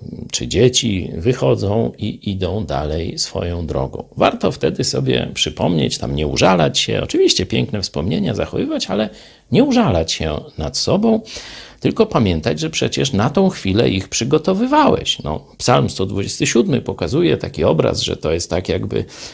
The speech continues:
wojownik napełnia, e, strzałami swój kołczan, no, po to, żeby wystrzelić i żeby one już później same leciały. A Salomon, dwudziesty drugi rozdział Księgi Przypowieści mówi tak:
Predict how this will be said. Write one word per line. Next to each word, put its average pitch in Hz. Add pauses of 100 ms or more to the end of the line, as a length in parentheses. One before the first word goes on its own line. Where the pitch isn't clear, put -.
(120)
wojownik 123
napełnia, 101 (260)
e, -
strzałami 107
swój 143
kołczan, 143
no, 80
po -
to, 90
żeby 104
wystrzelić 117
i 113
żeby 110
one 92
już 110
później 98 (320)
same 254
leciały. 98
A 95
Salomon, 143
dwudziesty 101
drugi 165 (360)
rozdział 131
Księgi 131
Przypowieści 123
mówi 113
tak: 80